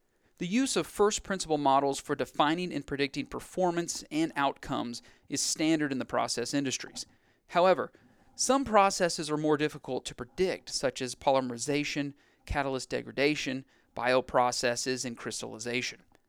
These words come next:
These processes are often managed through less precise techniques, such as oper-, ex-,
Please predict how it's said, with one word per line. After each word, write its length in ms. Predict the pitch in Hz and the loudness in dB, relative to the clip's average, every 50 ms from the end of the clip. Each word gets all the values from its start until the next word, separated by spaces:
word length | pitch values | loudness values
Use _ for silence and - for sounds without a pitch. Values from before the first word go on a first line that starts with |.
| _ _ _ _ _ _ | _ _ _ _ _ _
These 200 | - 202 208 - | -4 -4 -4 2
processes 540 | - - 185 180 - 190 175 156 156 143 156 - - _ _ _ - | 6 8 8 8 6 2 -4 -6 -6 -6 -6 -8 -8 _ _ _ 2
are 240 | 139 135 143 - - - | 6 8 8 6 6 4
often 500 | 143 151 185 - - 196 185 180 165 - - | 4 4 4 2 0 -2 -4 -4 -6 -8 -6
managed 540 | 139 139 143 143 156 156 151 143 - - | -4 -2 0 0 0 0 0 -2 -4 -6
through 200 | - 131 131 135 | -6 -6 -6 -6
less 300 | 135 143 139 139 156 - | -2 0 0 0 0 0
precise 500 | - - - 135 - - 127 123 123 - | -4 -8 -8 -6 -4 -2 -2 -2 -4 -6
techniques, 760 | - - 131 - - 143 151 160 151 110 - - - - - _ _ _ _ _ | -8 -8 -8 -6 -4 -2 -2 0 0 -2 -4 -8 -12 -12 -12 _ _ _ _ _
such 220 | - - 160 - | -8 -6 -4 -4
as 100 | 147 135 - | -4 -4 -2
oper-, 420 | 123 120 123 - - 123 113 90 | -2 -2 -2 0 -2 -2 -2 -4
ex-, 320 | 117 - - - - - | -6 -8 -8 -10 -10 -10